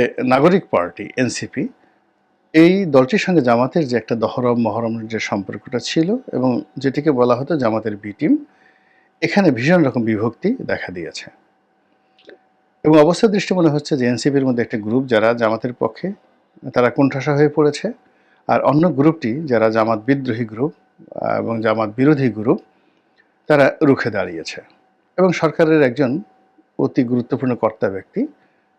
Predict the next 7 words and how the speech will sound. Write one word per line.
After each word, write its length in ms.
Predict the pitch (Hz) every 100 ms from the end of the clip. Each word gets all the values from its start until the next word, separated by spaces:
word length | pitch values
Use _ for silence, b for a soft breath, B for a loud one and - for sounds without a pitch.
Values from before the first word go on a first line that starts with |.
| _
উপদেষ্টা 420 | - 139 117 - 117
মাহফুজ 340 | 107 110 139
সাহেব, 220 | - 165 170
তিনি 180 | 156 170 139 190 - - - 127
যে 60 | 120
একটা 180 | 110 117 110 - - _ _ 131
কথা 180 | 127